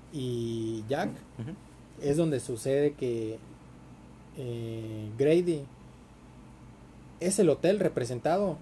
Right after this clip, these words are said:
Speaker 1: en alguien que falleció ahí. Entonces, el hotel empieza a tomar posesión, por decirlo así, de
Speaker 2: El, el espíritu de Grady.
Speaker 1: Ajá, o sea, se, se representa de, de la forma de Grady,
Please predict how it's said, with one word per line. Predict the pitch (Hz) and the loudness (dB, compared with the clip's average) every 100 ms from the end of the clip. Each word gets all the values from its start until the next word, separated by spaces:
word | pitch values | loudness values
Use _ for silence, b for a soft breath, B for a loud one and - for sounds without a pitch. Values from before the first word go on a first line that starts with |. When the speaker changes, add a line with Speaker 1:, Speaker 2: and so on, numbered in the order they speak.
| - | -6
Speaker 1:
en | 131 135 | -4 0
alguien | 151 175 160 | 2 2 0
que | 117 | -2
falleció | 127 117 110 127 | -2 -2 -2 -2
ahí. | 117 110 - - - - - - - - - - - - - | -2 -4 -10 -20 -20 -20 -20 -20 -20 -20 -20 -20 -20 -20 -8
Entonces, | 156 135 156 160 170 143 - - - - - - - - - - | -6 0 2 4 2 0 -4 -20 -20 -20 -20 -20 -20 -20 -20 -10
el | 131 127 | -4 -2
hotel | 120 143 165 180 - - | 0 0 0 -2 -10 -12
empieza | 131 123 135 147 175 | -10 -4 0 0 0
a | 165 | -2
tomar | 123 131 151 | -4 -6 -6
posesión, | 131 110 117 107 131 147 | -6 -6 -8 -6 -6 -4
por | 156 127 | -2 -2
decirlo | 110 110 123 123 | -4 -6 -6 -6
así, | 107 131 185 208 - - 135 | -6 -6 -8 -12 -20 -18 -6
de | 123 120 117 113 110 107 104 104 | 0 2 2 0 -2 -4 -6 -10
Speaker 2:
El, | 113 107 - - | -8 -8 -10 -10
el | 113 110 107 107 | -8 -6 -6 -8
espíritu | 107 - 139 131 123 | -6 -4 -4 -4 -4
de | 110 | -2
Grady. | 127 123 104 - - - - - - | -2 -2 -6 -14 -20 -20 -20 -16 -8
Speaker 1:
Ajá, | 117 160 165 135 139 127 - 92 | 0 0 0 -6 -12 -14 -16 -10
o | 139 | 2
sea, | 156 | 4
se, | 160 151 - | 6 4 2
se | 190 147 | -4 0
representa | 147 151 151 185 208 185 | 2 2 0 0 0 0
de, | 131 120 117 117 113 - 127 | 0 -2 -2 -4 -8 -10 -4
de | 120 | -2
la | 131 | 0
forma | 143 156 | 0 0
de | 131 | 0
Grady, | 131 160 180 | 2 2 0